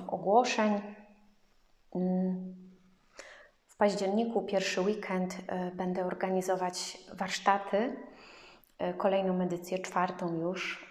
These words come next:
Em, na tych warsztatach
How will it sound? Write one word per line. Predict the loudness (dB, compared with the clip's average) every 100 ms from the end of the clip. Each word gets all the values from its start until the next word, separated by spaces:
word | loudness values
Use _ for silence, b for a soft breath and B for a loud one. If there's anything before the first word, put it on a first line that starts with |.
| -8
Em, | -6 -4 -6 -6 -6 -8 -10 -16 -20 _ -18 B B B B -2
na | 2
tych | 4 4
warsztatach | 2 2 2 2 2 -2 -2 -6 -14